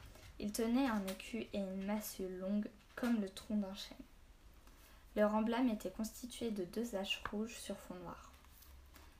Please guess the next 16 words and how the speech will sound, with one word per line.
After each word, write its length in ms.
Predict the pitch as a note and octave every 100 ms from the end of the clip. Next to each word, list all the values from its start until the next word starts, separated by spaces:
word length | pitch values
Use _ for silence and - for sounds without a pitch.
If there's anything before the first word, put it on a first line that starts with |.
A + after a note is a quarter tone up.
| -
Elfrida 440 | A3 - A#3+ A3
recula 440 | A3+ G#3 - G#3 F#3
encore 280 | F#3+ F#3 G3+ -
et 80 | G#3
se 160 | -
dirigea 440 | G#3 G#3+ G#3 G3+ G#3
vers 200 | G3+ F3
le 80 | F3
sentier. « 380 | - - - - - - - - - - - - - - - -
Que 100 | -
signifie 400 | E4+ A3+ G#3 G#3
tout 140 | G3+ G#3
ceci, 400 | G#3 G3+ - G3+
Angiste ? » 500 | G3 G3 G3+ - - - - - - -
s'exclama 680 | - - - - - G3 F#3+
Rotary, 460 | F#3 F#3 F#3+ G3+